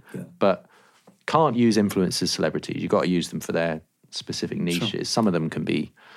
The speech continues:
Speaker 2: the sort of presenter, but the vast majority, you've gotta use them for exactly what they're there for.
Speaker 3: Mm-hmm.
Speaker 2: Niche content to niche audiences.
Speaker 3: Have you had any, um, what have your, I don't know,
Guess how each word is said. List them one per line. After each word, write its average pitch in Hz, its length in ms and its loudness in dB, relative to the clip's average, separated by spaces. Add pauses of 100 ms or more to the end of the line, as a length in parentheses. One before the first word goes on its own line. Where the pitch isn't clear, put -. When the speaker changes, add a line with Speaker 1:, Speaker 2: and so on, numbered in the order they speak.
(380)
Speaker 2:
the - 80 -6
sort - 200 -2
of 80 260 -8
presenter, 78 540 -4
but - 160 -8
the 87 60 -4
vast 92 360 2
majority, 67 560 -2 (480)
you've 85 220 -4
gotta 85 220 4
use 78 240 0
them 76 100 -8
for 76 120 0
exactly - 560 -2
what 65 220 -2
they're - 220 -2
there - 100 -2
for. - 280 -8 (180)
Speaker 3:
Mm-hmm. 117 160 2
Speaker 2:
Niche 104 220 4
content 80 420 0
to - 100 -4
niche 80 240 -2
audiences. - 560 -2
Speaker 3:
Have 110 160 0
you 117 80 2
had 123 140 4
any, 117 260 4
um, 107 380 4 (500)
what 113 220 2
have 113 100 -4
your, 101 160 0 (680)
I 208 80 -8
don't - 180 -8
know, - 140 -6